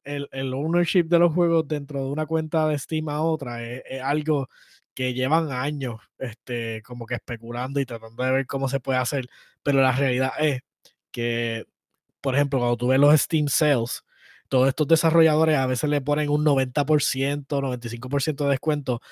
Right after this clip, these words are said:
a juegos viejos y cosas así. Y entonces, eh, el title transfer de un juego de una cuenta a otro eliminaría mucho de ese revenue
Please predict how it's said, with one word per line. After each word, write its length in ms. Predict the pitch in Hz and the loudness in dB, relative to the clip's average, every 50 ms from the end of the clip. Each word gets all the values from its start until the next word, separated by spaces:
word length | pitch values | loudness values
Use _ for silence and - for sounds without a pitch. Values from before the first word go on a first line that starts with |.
| - - - | -20 -14 -4
a 100 | - 135 | -2 0
juegos 360 | 131 131 123 117 135 143 123 113 | 0 0 0 -2 -2 -4 -4 -4
viejos 400 | 120 127 127 139 135 139 123 120 | -4 -2 -2 0 -2 -2 -4 -6
y 40 | 113 | -8
cosas 340 | - 113 - - 135 139 139 | -8 -10 -6 -4 -4 -4 -2
así. 260 | - 170 135 127 - _ _ _ _ - - _ _ _ _ | -2 -2 -2 -2 -6 _ _ _ _ -20 -20 _ _ _ _
Y 140 | - 147 147 | 2 2 2
entonces, 640 | 135 131 - 165 160 165 - - 165 143 123 - _ _ _ _ _ _ _ _ _ _ _ _ _ _ - | 2 4 4 4 4 4 4 2 2 0 0 -2 _ _ _ _ _ _ _ _ _ _ _ _ _ _ -2
eh, 240 | 139 139 135 135 - | 0 0 0 0 2
el 240 | 151 160 160 151 139 | 4 4 4 4 4
title 480 | - 147 151 156 165 175 175 170 147 - - - | 4 6 8 10 10 10 10 8 6 4 -2 4
transfer 540 | - 180 180 175 165 - - 160 147 143 135 | 6 8 8 8 6 2 2 0 0 0 0
de 160 | 127 131 127 | -2 -2 0
un 200 | 131 151 156 143 | 0 0 0 4
juego 560 | 156 170 170 170 165 160 156 151 151 143 - _ _ _ | 4 6 6 8 8 6 6 4 2 0 -4 _ _ _
de 100 | - 156 | 0 2
una 140 | 147 151 151 | 2 2 4
cuenta 400 | 151 170 165 165 160 - 165 160 | 6 6 4 4 4 4 6 8
a 60 | 165 | 10
otro 380 | 175 175 165 139 131 135 135 - _ _ _ _ _ | 10 10 8 6 2 -2 -4 -6 _ _ _ _ _
eliminaría 640 | - 135 139 143 143 139 139 135 131 123 143 165 160 | -2 0 2 2 2 2 0 0 0 4 4 4 4
mucho 320 | 151 139 143 - - 151 147 | 4 2 0 2 2 2 2
de 60 | 139 | 2
ese 120 | - 165 | 2 0
revenue 460 | 143 147 143 139 135 120 120 131 135 | 0 2 0 0 0 -2 -4 -6 -8